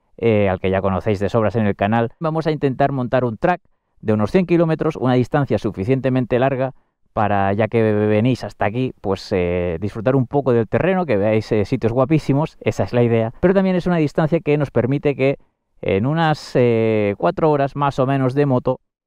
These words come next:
podamos estar en el restaurante y tener, pues, esos momentos para conocernos, que esa es la idea. El año pasado, pues, quedamos, eh, en mi zona, en mi territorio, en mis dominios, cerca, cerca, muy cerca de la frontera,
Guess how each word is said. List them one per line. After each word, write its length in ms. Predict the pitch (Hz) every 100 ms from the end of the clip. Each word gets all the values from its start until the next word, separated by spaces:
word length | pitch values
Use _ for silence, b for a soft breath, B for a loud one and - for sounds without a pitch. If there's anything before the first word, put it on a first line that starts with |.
| _ _
podamos 340 | 110 117 123
estar 260 | 117 - 135
en 120 | 139
el 80 | 135
restaurante 600 | 139 - 120 117 120 117 -
y 120 | 165
tener, 200 | 135 131
pues, 200 | - 110
esos 200 | 117 135
momentos 400 | 123 113 117 139
para 280 | - 120 139
conocernos, 580 | 113 98 110 220 151 -
que 200 | 90 101
esa 120 | 131
es 80 | 110
la 100 | 85
idea. 240 | 82 78 -
El 80 |
año 160 | 131 165
pasado, 280 | 147 165 185
pues, 180 | 139 -
quedamos, 520 | 117 113 127 139 - _ _ _
eh, 320 | 104 107 98 98
en 120 | 101
mi 200 | 101 98
zona, 260 | 90 185 98
en 40 |
mi 80 | 104
territorio, 420 | 113 110 113 180
en 40 | 147
mis 160 | 131
dominios, 460 | 107 110 127 151 - - _ _ -
cerca, 300 | - 226 127 113 113
cerca, 280 | 160 - 117
muy 140 | 135
cerca 220 | 139 123
de 80 | 127
la 80 | 135
frontera, 420 | 131 107 113 123